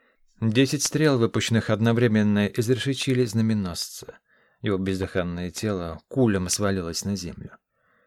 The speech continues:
Остальные переговорщики, завидев смерть товарища, рванули прочь. «Стреляйте!» — крикнул я лучникам, успевшим уже наложить стрелы.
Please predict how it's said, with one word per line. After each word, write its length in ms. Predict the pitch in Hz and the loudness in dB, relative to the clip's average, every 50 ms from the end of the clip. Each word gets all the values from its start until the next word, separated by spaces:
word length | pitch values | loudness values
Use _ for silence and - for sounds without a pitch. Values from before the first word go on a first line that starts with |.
| _ _ _ _ | _ _ _ _
Остальные 540 | _ 101 90 - - 135 147 160 175 180 185 | _ -8 -4 2 2 4 4 6 6 4 4
переговорщики, 760 | - 185 165 175 160 165 165 156 165 151 - - 151 - 151 | 4 4 4 6 8 8 8 6 6 4 2 -2 0 2 4
завидев 460 | 143 131 143 139 131 131 123 131 117 - | 6 8 8 8 6 6 4 4 4 4
смерть 420 | - 131 127 123 120 - - - | 4 6 6 6 6 4 0 4
товарища, 640 | - 127 120 117 123 120 127 123 - - - 123 123 | 4 6 6 8 6 6 6 4 2 2 2 2 4
рванули 480 | 131 120 123 127 117 101 92 90 90 | 4 2 2 0 0 -2 -4 -4 -6
прочь. 540 | 110 - - - 80 73 - - - - _ _ _ _ _ _ _ _ _ _ _ _ _ _ _ _ | -8 -10 -10 -14 -14 -12 -12 -14 -14 -14 _ _ _ _ _ _ _ _ _ _ _ _ _ _ _ _
«Стреляйте!» — 840 | - - - 123 151 156 175 165 156 135 123 - 110 104 101 95 87 - | -12 -4 0 0 2 4 4 4 4 2 2 2 0 0 0 -2 -4 -4
крикнул 300 | - 110 113 - 120 117 | -4 -4 -2 0 0 0
я 140 | 104 95 98 | 0 0 0
лучникам, 560 | 117 135 - - 127 120 - 120 120 127 147 | -2 -2 -2 -4 -4 -2 0 -2 0 -2 -4
успевшим 500 | 151 - _ - 151 139 - - 135 131 | -6 -6 _ -4 -4 -4 -4 -4 -2 -2
уже 160 | 117 107 110 | -2 -2 -2
наложить 380 | 107 104 101 98 95 101 95 - | -2 0 0 -2 -2 -4 -6 -6
стрелы. 400 | - - - 78 - - - | -8 -10 -10 -10 -10 -12 -16